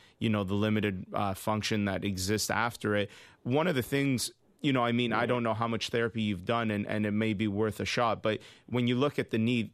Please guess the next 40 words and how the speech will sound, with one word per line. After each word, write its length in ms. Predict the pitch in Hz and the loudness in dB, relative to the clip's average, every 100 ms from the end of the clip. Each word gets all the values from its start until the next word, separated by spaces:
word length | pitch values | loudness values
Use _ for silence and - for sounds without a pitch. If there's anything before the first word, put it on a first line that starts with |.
| _ 110 | _ -2
there's 220 | 120 107 | 0 2
a 40 | |
lot 220 | 120 123 | 2 2
of 80 | 113 | 2
things 280 | 120 117 98 | 0 -2 0
that 140 | 107 | -2
attach 380 | 101 110 107 - | 0 0 -2 -2
to 80 | 117 | -2
the 120 | 101 | 0
knee, 180 | 101 107 | 2 2
including, 640 | 98 90 107 101 104 104 95 - | 0 -2 -2 0 0 -2 -4 -8
you 120 | - 107 | -2 0
know, 120 | 101 | 0
the 120 | 98 | -2
quad, 400 | - 113 110 104 | -2 0 2 0
the 80 | 101 | 0
hamstrings, 840 | 101 107 104 - 113 107 107 104 - - | 0 0 0 -2 0 0 0 -2 -8 -4
and 140 | 110 | 0
also 340 | 107 98 113 104 | 0 0 0 0
the 140 | 95 | -2
calf 320 | - 117 101 | 0 0 0
muscles. 420 | 107 101 - 98 | -2 -2 -4 -6
So 300 | - 135 117 - - - | -2 0 0 -2 -12 -8
sometimes 600 | - 151 160 147 139 107 | 0 0 0 0 0 0
working 440 | 101 123 117 123 | 0 0 0 -2
on 300 | 113 110 110 | 0 0 0
those, 440 | 98 110 113 110 127 | 2 2 2 0 -2
m-, 260 | 113 110 110 | 0 0 0
uh, 300 | 107 101 98 95 117 | -2 0 -2 -4 -4
more 220 | 113 117 | 0 2
distal 520 | 101 90 117 - 127 113 | 0 0 0 2 0 0
aspects 520 | 117 117 - 123 - | -2 -2 -2 -4 -2
of 60 | 113 | -2
the 100 | 113 | 0
knee 300 | 107 139 196 - - | 0 0 -4 -10 -10
can 120 | - 123 | -2 0
have 180 | 123 | 2
a 60 | 117 | 0
tremendous 580 | - 117 113 120 117 - | -2 0 0 0 -2 -2
effect, 480 | - 107 107 - | -4 -2 -4 -6